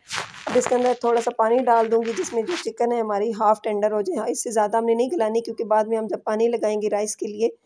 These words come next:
तो तब भी जो बाकी कोई थोड़ा बहुत फ़र्क होगा वो उसमें ये निकल जाएगा। अभी बस इसमें मैंने थोड़ा पानी डाल दिया है, अब इसको मैं ढक के रख दूँगी। तकरीबन पाँच से छः मिनट में ये हमारी चिकन जो है वो अच्छे से रेडी हो जाएगी। और यहाँ पे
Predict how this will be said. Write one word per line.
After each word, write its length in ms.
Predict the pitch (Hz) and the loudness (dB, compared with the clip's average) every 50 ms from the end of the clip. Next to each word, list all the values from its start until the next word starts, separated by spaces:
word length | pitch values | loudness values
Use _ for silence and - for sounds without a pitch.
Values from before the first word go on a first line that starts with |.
| _ _ _ _ _ _ _ _ - | _ _ _ _ _ _ _ _ -2
तो 80 | - 240 | -2 0
तब 180 | 240 - 240 220 | 2 2 2 2
भी 140 | 214 233 | 0 -2
जो 120 | 220 220 226 | -2 0 2
बाकी 280 | 208 214 208 - 240 220 | 2 2 2 0 -4 -8
कोई 180 | - 233 226 220 | -4 -4 -4 -4
थोड़ा 220 | - 226 214 220 | 0 2 2 2
बहुत 200 | 214 381 370 - | 2 2 -2 -4
फ़र्क 240 | - - 226 226 226 | -2 0 0 0 0
होगा 240 | - 214 202 - 220 | -2 -2 -2 -2 -2
वो 80 | 196 339 | -4 -4
उसमें 260 | 330 - - 302 220 | -6 -8 -6 -4 -4
ये 160 | 214 202 208 202 | -2 -2 -2 -2
निकल 280 | 202 202 202 214 208 | -4 -2 -2 -2 -2
जाएगा। 300 | 208 214 196 190 196 277 | 0 -2 -4 -6 -6 -8
अभी 500 | 262 - _ _ _ _ _ _ - - | -14 -20 _ _ _ _ _ _ -8 -2
बस 180 | 202 220 226 220 392 | 0 0 0 0 -2
इसमें 220 | 277 240 240 233 | -4 0 0 0
मैंने 260 | 220 220 220 220 220 226 - _ _ _ _ _ _ _ _ - | 0 0 -2 -2 -4 -6 -8 _ _ _ _ _ _ _ _ -8
थोड़ा 140 | 339 330 320 | -6 -4 -2
पानी 260 | - 240 226 233 247 | 0 2 4 4 4
डाल 260 | 226 240 233 233 240 | 6 6 6 4 4
दिया 180 | 226 247 240 233 | 2 2 2 2
है, 60 | 226 | 2
अब 60 | 220 | 0
इसको 180 | 277 - - 220 | -2 -8 -6 -4
मैं 140 | 214 208 196 | -4 -2 -2
ढक 180 | 214 208 202 | -2 -2 0
के 100 | - 233 226 | 0 2 4
रख 200 | 226 226 220 233 | 4 4 2 0
दूँगी। 280 | 220 220 214 214 208 214 | -2 -2 -2 -4 -4 -6
तकरीबन 520 | - - - - 208 208 202 208 214 214 254 - | -8 -6 -2 0 0 0 0 0 -4 -4 -6 -6
पाँच 240 | - 220 214 214 208 | -4 -4 -2 -2 -4
से 100 | 202 - 226 | -4 -8 -8
छः 200 | - - 220 214 | -6 -4 -4 -2
मिनट 260 | 214 208 208 208 202 214 | -2 -2 -4 -4 -4 -4
में 80 | 214 | -4
ये 140 | 208 202 208 | -2 -2 -2
हमारी 240 | 202 202 202 202 196 | -4 -4 -4 -4 -6
चिकन 320 | 196 - 202 - 214 214 208 | -6 -8 -8 -6 -4 -4 -2
जो 100 | 196 196 | -2 -4
है 100 | 190 202 | -4 -4
वो 220 | 196 190 202 202 - _ _ _ _ _ | -4 -6 -8 -8 -10 _ _ _ _ _
अच्छे 260 | - 320 - - - 349 | -14 -14 -12 -10 -10 -8
से 140 | - 220 | -6 -6
रेडी 260 | 208 208 202 196 180 202 | -4 -4 -2 -2 -2 0
हो 120 | 202 196 | 0 0
जाएगी। 280 | 196 196 196 196 196 208 | -2 -2 -4 -4 -2 -2
और 60 | 208 202 | -2 -2
यहाँ 180 | 202 208 202 196 | -2 -2 -2 -4
पे 100 | - | -6